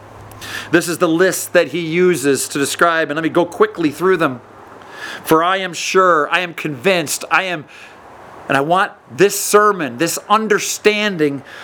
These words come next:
of who Christ is in twenty twenty. I want you to get a vision for the heart of God for his people that's so sure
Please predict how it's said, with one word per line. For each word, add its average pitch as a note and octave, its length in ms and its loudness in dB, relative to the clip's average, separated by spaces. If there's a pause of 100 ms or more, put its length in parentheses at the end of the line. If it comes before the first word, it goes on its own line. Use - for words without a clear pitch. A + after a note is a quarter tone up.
(100)
of C#3 140 4
who A3 260 2
Christ G#3 560 0
is F3+ 420 2 (220)
in E3+ 180 0
twenty A3 480 0
twenty. G#3 420 0
I B2+ 80 -2
want F3+ 220 2
you G#3 80 -2
to G3+ 80 0
get F3 140 4
a - 20 -4
vision D3 680 0 (220)
for F3+ 120 2
the E3 80 4
heart A#3+ 360 2
of G#3+ 160 -6
God F#3+ 360 0
for D#3+ 100 -4
his D#3 180 -2
people E3+ 560 0 (240)
that's E3+ 180 4
so B3+ 360 2
sure G3+ 560 0